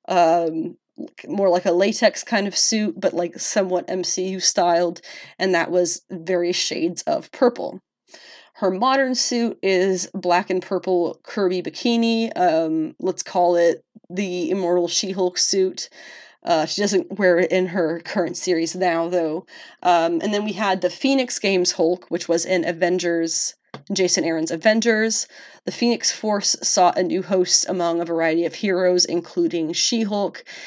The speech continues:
They battled it all out across the planet until Echo won,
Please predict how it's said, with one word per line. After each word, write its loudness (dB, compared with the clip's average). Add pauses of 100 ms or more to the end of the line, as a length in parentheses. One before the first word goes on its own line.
(180)
They 4
battled 4
it -4
all 2
out 6
across -2
the -10
planet -2
until -2
Echo 4
won, 0